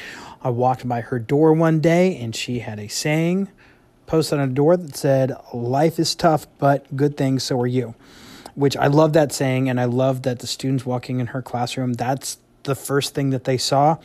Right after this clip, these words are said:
And Sandy changes out these sayings frequently, but I thought, gosh, it is just great when we can post something that means something to us somewhere. Right now on my door, and it's been there for years, I have the saying, "Ride boldly, ride."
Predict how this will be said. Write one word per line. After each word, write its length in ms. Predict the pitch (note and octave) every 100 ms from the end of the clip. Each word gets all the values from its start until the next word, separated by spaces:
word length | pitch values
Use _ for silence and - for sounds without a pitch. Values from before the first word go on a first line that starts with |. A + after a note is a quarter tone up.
| - - - - -
And 200 | C#3+ C3+
Sandy 320 | F#3 F#3+ F3
changes 420 | C3+ D3 C#3 C3+
out 140 | C3+ B2
these 180 | C3 -
sayings 380 | B2 A#2+ A2
frequently, 720 | - - D#3 E3 E3+ D3 C3+ B2
but 120 | -
I 60 |
thought, 360 | - D3 C3+ - -
gosh, 360 | D#3+ C#3+ - -
it 140 | D#3
is 140 | D#3+
just 240 | D#3 C#3 -
great 340 | C3+ C3 B2+
when 160 | B2+ B2+
we 140 | C3
can 180 | A#2+ B2
post 300 | - B2+ A#2+
something 320 | C3 A#2+ A#2+
that 120 | A2+
means 560 | A#2 B2 B2+ B2+ A#2+ C#3
something 440 | - B2+ A#2+ A#2+ - - - - -
to 220 | C#3+ C3
us 120 | A#2
somewhere. 360 | - A#2 G#2+ A2+
Right 280 | C3 D3+
now 220 | D#3+ C#3+ C#3+
on 160 | C3
my 200 | B2+ C#3
door, 340 | C#3 C#3+ D3+ D3
and 160 | B2+
it's 120 | A2+
been 180 | A2+ B2+
there 120 | B2+
for 120 | A#2+ B2
years, 460 | A#2+ C#3 C#3+ C#3
I 140 | - A#2+
have 120 | A2
the 60 |
saying, 380 | A#2+ - B2+ A#2
"Ride 400 | A#2 A#2+ B2+ B2
boldly, 300 | C3 A#2+ B2+
ride." 460 | A2+ C3 C#3 D3